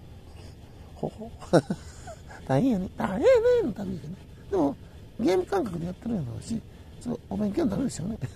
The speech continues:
<laughs> あちゃー、こうなんのかーってね。だからその、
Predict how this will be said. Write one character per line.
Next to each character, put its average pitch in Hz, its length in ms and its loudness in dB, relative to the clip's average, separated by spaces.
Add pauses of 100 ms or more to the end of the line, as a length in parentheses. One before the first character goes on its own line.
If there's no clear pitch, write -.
(340)
<laughs> - 540 -14
あ - 100 2
ち - 140 -2
ゃ - 40 -2
ー、 - 180 -2
こ 277 220 -2
う - 20 0
な 427 120 4
ん 339 60 2
の 277 100 2
か - 160 -10
ー 240 80 -6
っ - 100 -12
て - 60 -18
ね。 - 80 -18 (2250)
だ 330 100 8
か 302 80 8
ら 254 80 8
そ 254 140 4
の、 220 120 6